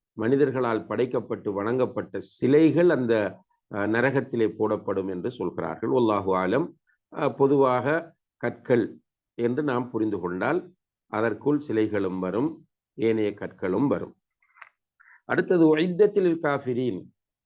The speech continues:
காபிர்களுக்கு அது தயார் செய்யப்பட்டுள்ளது என்று சொல்வதிலிருந்து,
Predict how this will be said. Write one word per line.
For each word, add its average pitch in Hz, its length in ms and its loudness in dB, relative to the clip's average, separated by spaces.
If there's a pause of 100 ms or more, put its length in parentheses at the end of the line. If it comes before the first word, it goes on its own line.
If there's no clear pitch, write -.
(460)
காபிர்களுக்கு 185 680 2
அது 147 160 0
தயார் 143 320 -2
செய்யப்பட்டுள்ளது 127 960 -2
என்று 110 200 -2
சொல்வதிலிருந்து, 101 920 -2